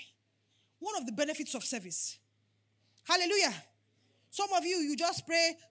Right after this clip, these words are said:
two minutes, ten minutes, "Ooh, ah, I have joy." Ooh, it's fake. It's not always fake, amen?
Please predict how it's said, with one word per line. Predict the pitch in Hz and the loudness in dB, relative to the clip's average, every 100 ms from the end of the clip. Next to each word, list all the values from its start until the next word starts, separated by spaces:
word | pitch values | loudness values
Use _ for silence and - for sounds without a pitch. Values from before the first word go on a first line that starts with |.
| - | -2
two | 392 | 0
minutes, | 330 339 330 | 0 0 2
ten | 359 | 2
minutes, | 330 339 - 415 | 2 0 -2 2
"Ooh, | 480 359 - | 4 4 2
ah, | 403 453 220 285 | 4 4 4 -2
I | |
have | 311 349 | -2 -2
joy." | 240 311 | -2 -4
Ooh, | 220 _ - 554 554 - - | -4 _ 0 2 2 -2 -12
it's | 269 - | -10 -6
fake. | 311 - - - _ _ - _ _ _ _ _ _ _ _ _ _ _ _ _ _ _ _ _ - | -6 -6 -10 -18 _ _ -20 _ _ _ _ _ _ _ _ _ _ _ _ _ _ _ _ _ -18
It's | 240 | -10
not | 254 269 | -8 -4
always | 233 233 226 | -4 -4 -6
fake, | - 180 190 | -8 -10 -10
amen? | 185 240 | -10 -12